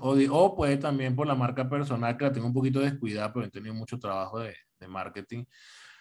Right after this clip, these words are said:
pero se llama Ike Creativo, I Q U E Creativo, todo pegado. Ahí salgo también en redes, pues. Esa sí la tengo un poquito más descuidada, pero bueno, ahorita pronto retomaré.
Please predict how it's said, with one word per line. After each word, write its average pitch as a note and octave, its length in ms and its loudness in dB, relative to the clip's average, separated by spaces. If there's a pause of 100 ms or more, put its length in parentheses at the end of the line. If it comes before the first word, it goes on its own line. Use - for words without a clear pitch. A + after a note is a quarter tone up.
(340)
pero D3 200 2
se D3+ 80 0
llama C#3 300 4
Ike D3+ 360 0
Creativo, B2 840 4
I F#3 360 0
Q F3+ 340 0
U E3+ 300 2
E F3+ 280 0
Creativo, A2+ 720 0
todo A#2+ 200 -2
pegado. G2+ 340 -4 (160)
Ahí A2 200 -2
salgo A#2+ 240 0
también G#2 300 -2
en G#2 160 -4
redes, C#3+ 520 4
pues. F#2 200 -10 (880)
Esa A2+ 180 -6
sí D3+ 80 2
la D#3 100 2
tengo D3+ 140 2
un D3 60 2
poquito D3 280 2
más D3+ 180 2
descuidada, D3+ 600 4
pero D3 320 0
bueno, A#2+ 200 0
ahorita G#2 280 -8
pronto A#2+ 560 0 (140)
retomaré. G#2 840 -4